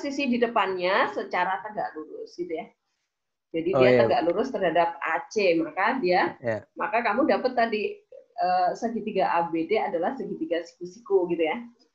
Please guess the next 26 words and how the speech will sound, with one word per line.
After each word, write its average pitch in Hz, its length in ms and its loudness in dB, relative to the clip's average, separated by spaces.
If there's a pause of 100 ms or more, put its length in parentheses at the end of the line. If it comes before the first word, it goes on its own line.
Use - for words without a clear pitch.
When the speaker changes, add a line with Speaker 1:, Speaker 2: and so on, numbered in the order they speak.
(640)
Speaker 2:
Iya, 123 160 0
Bu. - 20 2
Speaker 1:
Nah, 170 220 2
sekarang 170 340 2 (640)
luas 269 320 4
segitiga 240 560 2
A 254 80 4
B 214 180 4
D 254 240 6
jadinya 233 540 2 (480)
kita 247 220 -2
memakai 240 400 -2
rumus 226 260 -4
apa, - 380 -4 (280)
Andreas? 180 440 -4 (3250)
A 175 440 2
B 190 200 2
D. - 0 -
Speaker 2:
Pakai, 135 560 4 (1700)
Speaker 1:
Kan - 140 -6
Speaker 2:
kalau 143 160 8
Speaker 1:
tadi - 20 6
kat-, 147 80 6
Speaker 2:
pakai 147 280 8 (1300)
Speaker 1:
kan 262 80 -2
tadi 262 180 0